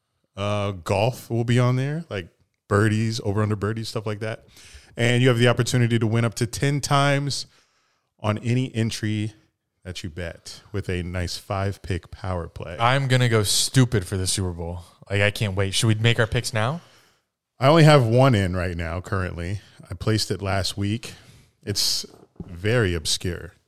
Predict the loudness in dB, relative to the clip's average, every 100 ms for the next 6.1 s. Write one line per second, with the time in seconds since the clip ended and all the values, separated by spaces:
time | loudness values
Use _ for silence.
0 | _ -18 -16 -10 -4 0 0 -2 -6 _
1 | _ _ _ -8 -8 -8 -10 -8 -6 -6
2 | -6 -10 -12 -12 -12 -10 -12 -12 -16 -18
3 | _ _ -18 -16 -18 -10 -8 -8 -12 -10
4 | -8 -8 -12 -16 -12 -2 2 4 2 -2
5 | -10 _ -2 0 2 2 0 -4 -6 -6